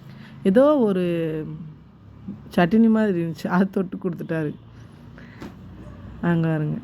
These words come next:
எப்பயுமே அப்படித்தாங்க. ஏதாவது ஒண்ணு குழ-, ஏதாவது, "இந்தா சாப்பிடு, சாப்பிடுன்னு" யாருக்கு ஊட்டிக்கிட்டே தான் இருப்பாரு. எனக்கு, என் குழந்தைங்களுக்கு சும்மா கொஞ்சம் வீடியோ எடுக்கிறேன், உன்னோட தொல்லை தாங்க முடியலன்றேன்.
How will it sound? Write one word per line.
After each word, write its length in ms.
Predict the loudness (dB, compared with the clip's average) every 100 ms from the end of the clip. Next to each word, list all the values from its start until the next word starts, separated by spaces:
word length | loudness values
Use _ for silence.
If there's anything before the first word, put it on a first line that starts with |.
| -2
எப்பயுமே 600 | 0 2 4 4 4 2
அப்படித்தாங்க. 540 | -2 -4 -4 -4 -4 -10 -16 _ -16 -16 _ -20 -20 -20 -6
ஏதாவது 680 | 4 4 6 4 4 4 2
ஒண்ணு 140 | 2 0 0 -2 -4 -6
குழ-, 220 | -4 -4 -2
ஏதாவது, 340 | 0 2 2
"இந்தா 180 | 2 2
சாப்பிடு, 400 | 2 0 0 -2
சாப்பிடுன்னு" 480 | 0 -2 -2 -4 -2
யாருக்கு 400 | 0 -2 0 0
ஊட்டிக்கிட்டே 440 | 0 0 2 2
தான் 220 | 0 -2 -4
இருப்பாரு. 80 | -6 -14 -20 -20 -20 -2
எனக்கு, 380 | 4 4 4 2
என் 160 | 2
குழந்தைங்களுக்கு 600 | 2 2 2 0 0 -2 -4
சும்மா 380 | 0 2 0 -2 -14 -20 -20 -20 -14 -4 -4 -4 -18 -20 -20 -20 -20 -20 -20 -20 -20 -20 -20 -20 -20 -20 -18 -18 -18 -18 -18 -20 -20 -20 -20 -20 -18 -18 -18 -18 -18 -18 -18 -18 -20 -18 -18 -18 -12 0
கொஞ்சம் 360 | 2 4 2
வீடியோ 320 | 2 4 4 2
எடுக்கிறேன், 380 | 0 0 0
உன்னோட 280 | 0 -2 -2
தொல்லை 280 | -4 -4 -4
தாங்க 420 | -4 -4 -2 0 0
முடியலன்றேன். 520 | 0 0 -2 -4